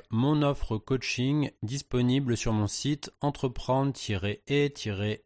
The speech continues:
réussir point co. Est-ce que tu as du mal à être discipliné ? Est-ce que cette absence de discipline finit par achever ta motivation ? Il est vingt heures,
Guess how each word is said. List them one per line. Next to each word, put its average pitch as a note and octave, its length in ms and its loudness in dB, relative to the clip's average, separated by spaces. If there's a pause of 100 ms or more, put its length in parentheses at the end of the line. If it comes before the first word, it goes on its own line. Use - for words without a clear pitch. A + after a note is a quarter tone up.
réussir C3 540 -2
point G#2 220 -4
co. - 160 -14 (160)
Est-ce C#3+ 240 8
que G3+ 260 12
tu D3 360 8
as D#3+ 280 10 (100)
du G#2+ 140 2
mal D3 560 10
à A2 220 8
être - 300 0
discipliné ? A#2 800 0 (520)
Est-ce C3 220 4
que E3 400 6
cette - 400 -6
absence C3+ 680 0 (160)
de A2 100 -4
discipline C3 840 0
finit C3+ 440 2
par G#2 420 0
achever B2+ 800 0
ta B2+ 220 0
motivation ? B2+ 800 0 (600)
Il C3+ 120 4
est F#3 60 8
vingt F3+ 340 2
heures, E3+ 420 6